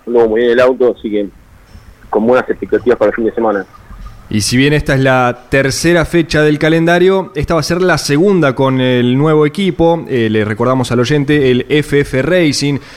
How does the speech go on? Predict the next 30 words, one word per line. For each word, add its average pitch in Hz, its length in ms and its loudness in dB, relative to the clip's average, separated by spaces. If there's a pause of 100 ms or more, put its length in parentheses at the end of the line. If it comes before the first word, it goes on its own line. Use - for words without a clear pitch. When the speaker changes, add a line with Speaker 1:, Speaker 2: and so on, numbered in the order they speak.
(120)
Speaker 2:
al 113 120 0
cual 147 180 2
te 165 100 0
incorporaste 156 500 0
a 165 60 0
partir 143 300 0
de 143 120 2
nueve 143 260 2
de 131 120 2
julio. 127 480 0
¿En 117 140 -4
dónde 160 360 0
estuvieron 147 340 0
trabajando 147 480 0
a - 40 0
lo 127 100 2
largo 131 260 2
de 131 60 0
estas 127 180 -6
semanas? 101 500 -4 (540)
Speaker 1:
Sí, 147 180 4
la 127 100 4
verdad 143 180 4
que, 123 560 2
eh, 117 80 -6 (400)
estuvimos 139 440 0 (220)
trabajando 147 340 0
en 139 40 0
Buenos 127 260 0
Aires. 156 300 0